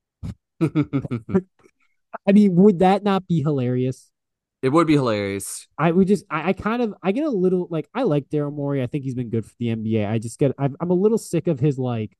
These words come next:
Speaker 2: "Yeah, it doesn't matter. I can make, I can make, you know, like, I can make champagne out of lemons." Like, shut the fuck up, Daryl. No, you can't. Stop trying to, like, cr-, like, he's out here creating dog shit situations just to prove that he can, like,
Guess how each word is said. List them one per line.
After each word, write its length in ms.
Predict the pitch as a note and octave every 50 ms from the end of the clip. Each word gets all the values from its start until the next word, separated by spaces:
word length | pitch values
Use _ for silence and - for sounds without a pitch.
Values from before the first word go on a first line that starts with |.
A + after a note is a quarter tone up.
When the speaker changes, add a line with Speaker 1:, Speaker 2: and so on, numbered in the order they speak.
| _ _ _ _ _ _ _ _ _
Speaker 2:
"Yeah, 140 | - A2 A#2
it 80 | A2+ G2+
doesn't 260 | C#3+ C3+ A#2 A#2+ G#2+
matter. 280 | A2 G#2+ G#2+ G2+ F#2 F2
I 100 | G#2 A2
can 140 | - B2+ B2+
make, 220 | A#2+ A#2+ A2 - _ _
I 120 | B2+ B2+ C3
can 240 | - - E3 D#3+ D#3
make, 300 | D#3 C#3+ C3+ - - _ _ _ _ _ _ _ _ _ _ _
you 120 | - B2+ A#2
know, 360 | A2 G2+ F#2+ E2+ E2+ F2+ - _ _ _ _ _ _ _ _ _ _ _ _ _ _ _ _ _ _ _ _ _ _ _ _ _ _ _ -
like, 440 | B2 G#2+ G#2 G2 F#2 F2+ - _ _ _ _ _ _ _ _ _ _ _
I 100 | A#2 B2
can 140 | - D#3 D#3
make 160 | D#3 D3 -
champagne 680 | - - - B2+ A2+ G2+ - - - G2+ G#2 A2 A2
out 160 | G2+ G2+ A2
of 140 | A2+ A2+ G#2+
lemons." 460 | G#2 G2 F2+ F2+ E2 D#2+ E2+ _ -
Like, 120 | B2 B2+ -
shut 300 | - - - E3+ - -
the 80 | E3+
fuck 320 | - - - B2+ A#2+ - -
up, 160 | G#2+ F#2 - _
Daryl. 400 | - F2 E2+ E2+ E2 D#2+ F2 G#2+ - _
No, 120 | - B2 C#3+
you 220 | D3+ C#3 C#3+ C3+
can't. 420 | - - - A2+ G2+ F2+ D#2+ - - _
Stop 300 | - - - D3 D3 -
trying 200 | - E3+ E3 E3+
to, 40 | F3
like, 220 | F3+ F#3+ - - _ _ _
cr-, 180 | - - - F3 E3+
like, 140 | F#3 F3+ F3+
he's 160 | - G#3 G3+
out 140 | A#3+ A3+ A#3+
here 120 | B3+ B3+
creating 760 | - _ - - A3+ G#3+ D#3+ D#3 D#3 E3+ D#3+ F3 D#3+ D3+ A#2+ -
dog 260 | C3 A#2 C3+ C#3+ C#3
shit 240 | - - D3 B2+ -
situations 720 | - C#3+ - - C#3 A#2 A2 A#2+ A#2 - - G#2 F#2+ F2+
just 200 | G2+ A#2 A2 -
to 80 | - A2+
prove 280 | - _ A#2+ A#2+ A2+
that 80 | G#2+ A2
he 120 | A2 A2
can, 120 | G#2 A#2 A2
like, 240 | A2 G#2 G2+ F#2